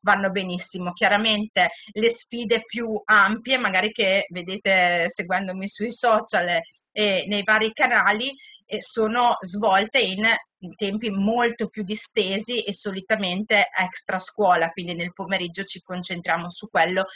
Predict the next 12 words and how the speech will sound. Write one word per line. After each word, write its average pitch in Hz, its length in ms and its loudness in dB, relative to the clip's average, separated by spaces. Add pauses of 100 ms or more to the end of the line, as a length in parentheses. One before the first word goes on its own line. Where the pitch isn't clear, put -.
(140)
ma 180 260 4
sono 170 320 -8
trenta, 196 460 -2
quaranta, 196 460 2
quarantacinque 190 880 0
ore. 156 300 -2 (220)
Le 208 140 0
micro 247 340 0
sfide 247 500 -2
invece 220 340 -2
vanno 175 260 0
benissimo. 160 600 -10